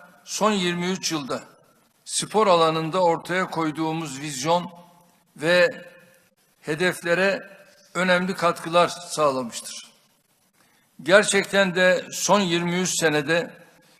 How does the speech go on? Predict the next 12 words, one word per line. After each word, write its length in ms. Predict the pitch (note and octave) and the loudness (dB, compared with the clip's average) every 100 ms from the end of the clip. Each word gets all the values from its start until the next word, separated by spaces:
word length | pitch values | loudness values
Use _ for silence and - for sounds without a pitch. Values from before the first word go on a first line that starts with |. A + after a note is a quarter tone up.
| _ | _
Türkiye'yi 640 | - G#3 F#3+ F#3+ F3+ F#3 D#3+ | -4 -2 -2 0 0 0 -2
sporun 460 | - F3 F3 F#3 | -4 -2 0 0
çeşitli 580 | - E3 D#3 - - F3+ | -2 -4 -6 -8 -8 -2
branşlarında 1040 | E3 E3 D#3 E3 D#3+ D#3+ D#3 D3 - - - - - _ - | 2 2 0 -2 -2 0 2 2 0 -14 -20 -20 -20 _ 2
el 300 | F3+ G#3 D#3+ | 4 4 0
birliği 400 | E3 D#3+ E3+ F3 | -4 -2 -2 -2
içerisinde 880 | D3+ D#3 D3+ - D#3 D3+ E3+ F3+ - - - _ _ | 0 2 2 0 -2 0 2 2 -2 -16 -20 _ _
çok 320 | - G#3 G3+ | -2 0 0
farklı 440 | - E3+ D#3 G3+ F3 | 2 0 2 -2 -2
bir 140 | D#3 A#2+ - | -4 -6 -10
seviyeye 680 | - - E3+ D#3 D3 D#3+ | -6 -4 -2 -2 -2 -2
taşıdık. 580 | D#3 C3+ - A#2+ - - | -6 -8 -10 -12 -18 -20